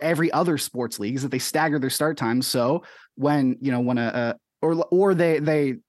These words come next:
they have enough, like, i-, in, in the sense that, like, those games are, are, well, first of all, they do stagger their start times. Half of the N F L starts, like, for the four P M games, some of them start at four P M, some of them start at four twenty-five, you know, it, it works that way.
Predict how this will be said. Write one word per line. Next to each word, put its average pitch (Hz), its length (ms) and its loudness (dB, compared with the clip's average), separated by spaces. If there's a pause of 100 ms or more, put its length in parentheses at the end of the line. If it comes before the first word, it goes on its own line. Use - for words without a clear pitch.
(160)
they 147 140 -4
have 180 180 -2
enough, 165 480 -2
like, 151 300 -6
i-, 143 80 -12 (180)
in, 185 200 -10
in 180 100 -4
the 165 80 -4
sense 175 260 -4
that, 156 180 -2
like, 135 280 -4
those 160 400 -2
games 156 280 -2
are, 135 240 -6
are, 127 360 -6 (1300)
well, 165 100 0
first 202 200 0
of - 20 2
all, 180 80 4
they 156 80 2
do 185 160 2
stagger 135 300 0
their 117 80 -2
start 117 200 -4
times. 139 320 0
Half 156 260 0
of 147 40 -2
the 151 80 2
N 147 100 2
F 143 120 0
L 135 100 2
starts, - 480 -2
like, 139 180 -2
for - 160 0
the 135 80 0
four 165 220 0
P 147 120 0
M 127 100 2
games, 113 280 0
some 139 120 2
of 131 80 2
them 135 80 2
start 131 180 0
at 127 60 -4
four 127 160 -2
P 127 100 -4
M, 135 80 2
some 120 160 0
of - 20 2
them 135 80 2
start 151 200 0
at 151 60 -4
four 175 200 -2
twenty-five, 190 540 0
you 120 80 -2
know, 135 120 0
it, 135 160 0
it 135 160 -2
works 151 220 -2
that 123 180 0
way. 117 220 -2